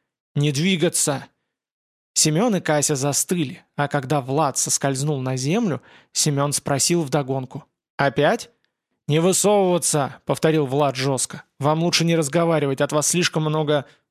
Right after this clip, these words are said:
запаха". Он лёг на край, осторожно выглянул. Кася возмущённо зашипела. "Запах?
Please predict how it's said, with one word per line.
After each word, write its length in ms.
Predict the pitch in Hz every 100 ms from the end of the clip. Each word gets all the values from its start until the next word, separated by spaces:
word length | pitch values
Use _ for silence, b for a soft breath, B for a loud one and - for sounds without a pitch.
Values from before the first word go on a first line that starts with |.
| _
запаха". 600 | 127 135 151 - - - - _ _ _ _ _ _ _ _ _ _
Он 220 | 151 240 180
лёг 240 | 202 196
на 120 | 160
край, 400 | - 143 120 131 _
осторожно 520 | 139 - 151 180 160
выглянул. 520 | 151 185 135 131 123 - _ _
Кася 320 | 143 160 -
возмущённо 580 | 170 151 151 - 147 151
зашипела. 640 | 139 - 175 147 113 104 _ _ _ _ _ _
"Запах? 520 | - 127 - 285 -